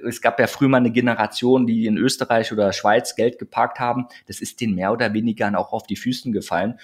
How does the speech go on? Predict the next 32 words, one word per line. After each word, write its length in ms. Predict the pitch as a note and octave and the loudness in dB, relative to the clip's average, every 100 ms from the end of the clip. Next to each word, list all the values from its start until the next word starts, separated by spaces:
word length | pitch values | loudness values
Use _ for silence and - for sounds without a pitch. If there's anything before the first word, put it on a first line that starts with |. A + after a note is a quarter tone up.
| - - | -20 -18
und 100 | G#2 | -8
viele 280 | A#2 A#2 | -4 -2
haben 140 | G#2 A2+ | -2 -6
sich 180 | A2 - | -6 -2
dann, 380 | G#2 G#2 G#2 G#2 | 0 2 -2 -2
ähm, 260 | G2+ G2+ | -2 -2
durch 200 | G#2 A2 | -2 -6
eine 100 | - | -6
Amnestie 540 | G2+ G2+ F#2 - A#2 B2 | -2 0 0 -2 0 0
selbst 460 | - G2+ G#2 - | 2 0 0 -6
angezeigt 680 | A#2 A#2+ - - G#2 B2 - - - | -4 -4 -4 -2 0 0 -6 -20 -16
und 140 | - A2 | -6 -4
haben 120 | A2+ | -4
gesagt, 320 | G2+ G2+ G2+ | 0 -2 -2
das 140 | G2+ | -4
hätte 140 | G#2+ A2 | -6 -6
ich 100 | - | -8
mal 80 | G#2+ | -2
nie 120 | A2 | 0
machen 300 | A2 A#2+ A2+ | 0 -2 -4
sollen, 300 | F2+ F#2+ A#2 - | -2 -2 -2 -2
weil 240 | F#2+ G2+ G2+ - | 0 0 -4 -6
den 140 | A2 | -2
Stress, 380 | G#2+ - G#2+ - | -2 -4 -6 -4
den 160 | A2+ G#2 | -2 -2
willst 200 | A2 - | -2 -6
du 60 | G2+ | -6
gar 140 | F#2+ | -6
nicht 220 | F#2 - | -6 -4
haben. 240 | G2 E2 - - - _ | -4 -4 -8 -20 -20 _
Und, 420 | - G2 G2+ G2+ - | -6 -2 -2 -4 -2
äh, 320 | G2+ G2 | 0 2